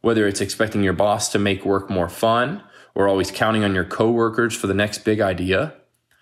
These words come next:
But by learning more, you will inevitably be inspired with new ideas that lead to positive changes within your company. Lastly, increasing your level of competence is not only an attractive quality as an employee,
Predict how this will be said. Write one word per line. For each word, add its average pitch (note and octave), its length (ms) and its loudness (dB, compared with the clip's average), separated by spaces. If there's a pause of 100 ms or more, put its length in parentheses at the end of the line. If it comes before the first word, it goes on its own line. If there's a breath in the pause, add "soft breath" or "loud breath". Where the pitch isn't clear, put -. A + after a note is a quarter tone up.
(300 soft breath)
But D3 320 0
by G#2 120 4
learning C3 480 2
more, G#2+ 500 0
you A#2+ 160 0
will C3 140 4
inevitably B2+ 640 2
be A2+ 160 0
inspired G#2 540 0
with F#2+ 180 -2
new G#2 200 2
ideas F2+ 540 0
that F2 180 -4
lead G#2+ 280 0
to G2 40 2
positive B2 580 -2
changes G2 440 0
within F2+ 220 0
your F2 100 0
company. - 480 -6 (1040)
Lastly, G2+ 680 -2 (220 loud breath)
increasing E3+ 540 0
your C#3+ 100 4
level A#2 260 2
of F#2+ 140 0
competence - 800 -4 (220 soft breath)
is G#2 100 -2
not D3 200 2
only D3 220 2
an G2 80 0
attractive F#2+ 680 -2
quality G#2+ 400 2
as F#2+ 140 2
an F2 80 0
employee, F#2+ 680 -2